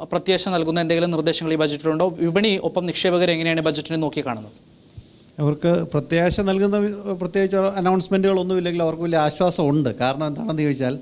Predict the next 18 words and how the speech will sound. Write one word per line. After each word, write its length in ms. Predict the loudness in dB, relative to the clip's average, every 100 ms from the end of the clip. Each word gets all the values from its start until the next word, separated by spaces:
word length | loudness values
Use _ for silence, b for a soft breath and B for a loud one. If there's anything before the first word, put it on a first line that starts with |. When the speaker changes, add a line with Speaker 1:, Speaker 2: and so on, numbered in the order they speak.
| B B B -4
Speaker 2:
ഈ 60 |
ബജറ്റ് 400 | 0 0 0 -2
വരുന്നതിന് 480 | 2 0 2 0 0
മുമ്പ് 240 | -2 -2 -2
വലിയ 260 | -2 -2 -2
തോതിലുള്ള 360 | -2 -2 -2
റൂമേഴ്സ് 480 | -2 -2 -2 -2 -4
ഉണ്ടായിരുന്നു. 460 | -4 -2 -4 -6 -10 0
ടാക്സ് 360 | 0 0 -4 -4
റേറ്റുകളിലൊക്കെ 580 | -4 -4 -6 -4 -6 -8
പ്ര-, 220 | -8 -10 -6
കാര്യമായിട്ടുള്ള 460 | -2 -2 -2 -4 -4
വ്യത്യാസം 420 | -4 -6 -6 -6
ഉണ്ടാക്കും. 300 | -8 -8 -12
ഇപ്പോൾ 120 | -14
സ്റ്റോക്ക് 260 | -6 -6 -2
മാർക്കറ്റിനെ 500 | -4 -2 -2 -2 -4
സംബന്ധിച്ചിടത്തോളം 680 | -8 -6 -6 -6 -6 -8